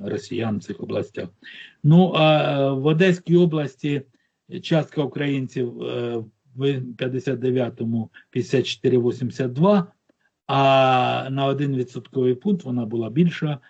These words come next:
в п'ятдесят дев'ятому році, коли українців було пі-, п'ятдесят п'ять вісімдесят два відсотки. Ну, в Одеській області, крім, е, росіян, значна була присутність і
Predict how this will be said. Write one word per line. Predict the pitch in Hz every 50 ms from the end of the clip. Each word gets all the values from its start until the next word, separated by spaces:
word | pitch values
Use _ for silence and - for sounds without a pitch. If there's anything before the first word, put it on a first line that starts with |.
| _ _ _
в |
п'ятдесят | - 123 113 120 - - 131 113
дев'ятому | 101 110 107 107 107 101 - - 113 113 131
році, | 165 185 175 - 175
коли | - - 123 120
українців | 113 120 127 139 139 160 160 - 135 117
було | 120 123 123 120
пі-, | - - 104 101 - _
п'ятдесят | _ 113 107 101 - 123 107 - -
п'ять | - 156 151 131 -
вісімдесят | 123 120 - - 113 101 - _ _
два | 110 110 104
відсотки. | 104 - - - - - _ - - _ _ _ _ _ _ -
Ну, | 160 151
в | 151
Одеській | 160 160 165 165 160 - - 165 170
області, | 170 170 160 156 143 131 - - - 135 135 131 - _ _ _ _ _ _ _ _
крім, | 139 139 143 139 139 135
е, | 131 131 131 131 127 127 127 127 123 120 123 120 120 - 123 123 131
росіян, | 139 127 - - 160 165 165 151
значна | 120 101 127 123 - - 135 131
була | 123 123 123 120
присутність | 113 - 123 117 - - 120 107 - - 113 104 - - _ - - _ _ _ _ _ _
і | - 113